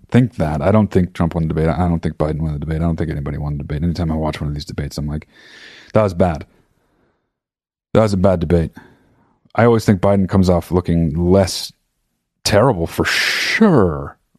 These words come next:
but, uh, it's hard to say that he wins or, or, or certainly hard to say Trump wins. But a lot of people on the road are saying Trump won. It was a great performance. Look, here's what the deal was, though.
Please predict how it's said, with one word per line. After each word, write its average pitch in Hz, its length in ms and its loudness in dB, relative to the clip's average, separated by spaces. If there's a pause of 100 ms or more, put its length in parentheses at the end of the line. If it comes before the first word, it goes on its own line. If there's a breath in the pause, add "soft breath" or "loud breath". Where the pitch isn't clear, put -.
(200)
but, 95 340 2
uh, 95 180 4
it's 98 180 -2
hard 104 180 2
to 92 80 -2
say 90 300 2
that - 260 -6 (1000)
he 90 200 -2
wins 85 480 0
or, 80 240 -4
or, 156 320 -4
or 156 300 -6 (260)
certainly 80 300 0
hard 85 140 -2
to 76 40 -6
say - 120 -4
Trump 101 220 2
wins. 92 140 2 (920 soft breath)
But 98 140 2
a 95 60 4
lot 104 260 4
of 95 60 -4
people 98 180 2
on 92 80 2
the 101 80 4
road 156 160 6
are 110 60 4
saying 92 320 2
Trump 90 320 -2
won. 107 480 4
It - 20 2
was 82 160 -2
a 85 40 -2
great 85 260 -2
performance. 101 500 0
Look, 92 340 0
here's 110 360 2
what 95 180 2
the 85 80 2
deal 110 220 4
was, - 260 -10
though. - 220 -12